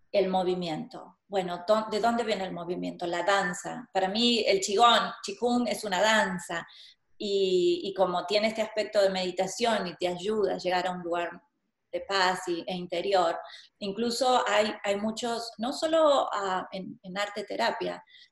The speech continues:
sino en psicología, práctica tradicional,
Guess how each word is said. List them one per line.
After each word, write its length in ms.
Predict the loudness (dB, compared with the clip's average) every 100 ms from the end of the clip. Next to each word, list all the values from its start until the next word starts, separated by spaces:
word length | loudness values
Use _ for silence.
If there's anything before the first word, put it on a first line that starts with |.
| _
sino 360 | -6 -2 2
en 440 | 2 0 -4 -8 -12
psicología, 920 | -16 -12 -8 -4 -2 -2 0 2 2
práctica 420 | 0 -2 -2 -2
tradicional, 840 | 0 0 0 -2 -2 0 4 4